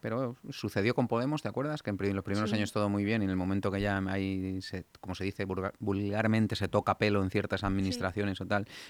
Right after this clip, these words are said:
Speaker 1: ya hay muchas bocas que mantener, ya hay que pagar tu impuesto
Speaker 2: Ujú.
Speaker 1: revolucionario al partido y ya surgen las distensiones. El Salvados de,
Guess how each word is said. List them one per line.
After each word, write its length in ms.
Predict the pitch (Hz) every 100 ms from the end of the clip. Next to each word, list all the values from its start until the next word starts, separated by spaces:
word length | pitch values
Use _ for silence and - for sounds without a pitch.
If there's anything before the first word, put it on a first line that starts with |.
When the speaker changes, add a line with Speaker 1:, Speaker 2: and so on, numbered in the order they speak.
| -
Speaker 1:
ya 160 | 98 104
hay 340 | 98 98 95
muchas 320 | 98 98 92
bocas 300 | 92 95 95
que 80 | 101
mantener, 600 | 92 95 95 110 110 104
ya 100 | 95
hay 60 | 95
que 120 | 90
pagar 280 | 92 95 90
tu 220 | 95 92
impuesto 300 | 143 226 220
Speaker 2:
Ujú. 80 | 92
Speaker 1:
revolucionario 500 | 92 90 - 95 92
al 60 |
partido 500 | 87 87 85 110 101 92
y 40 |
ya 160 | 92 90
surgen 340 | 92 - 90
las 260 | 90 87 -
distensiones. 680 | 95 - 87 - 127 135 - - -
El 120 | 104
Salvados 480 | 98 92 92 107 107
de, 300 | 95 98 95